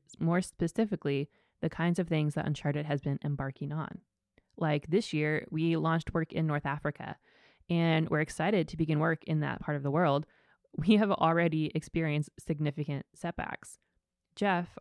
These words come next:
our operations director, is gonna be giving an update on what we hope to do there, the difficulties we've encountered, and how God is making new ways forward in ways that we didn't expect, but we are excited to see.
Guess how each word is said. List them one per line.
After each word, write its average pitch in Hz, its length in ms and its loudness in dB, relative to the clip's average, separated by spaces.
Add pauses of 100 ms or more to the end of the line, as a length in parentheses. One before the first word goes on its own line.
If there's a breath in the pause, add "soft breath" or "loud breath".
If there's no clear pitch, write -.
our 156 160 -2
operations 156 520 0
director, 139 580 -6
is 160 260 2 (340)
gonna 175 200 2
be 202 160 2
giving 170 280 4
an 156 180 0
update 147 340 -4
on 151 220 2
what 160 140 2
we 165 120 2
hope 190 300 0
to 165 100 -6
do 156 120 -2
there, 135 320 -4 (420 soft breath)
the 156 100 -2
difficulties 160 680 0
we've 147 220 -2
encountered, 143 480 0 (560)
and 175 300 2
how 165 200 2
God 156 320 2
is 160 280 0
making 156 540 2
new 156 200 4
ways 143 300 -2
forward - 480 -2 (320)
in 160 120 2
ways 151 220 4
that 147 120 0
we 147 100 2
didn't 151 240 -2
expect, - 640 -2 (320 soft breath)
but 165 80 2
we 156 140 2
are 151 60 4
excited 160 580 -2
to 156 60 -4
see. 196 420 -6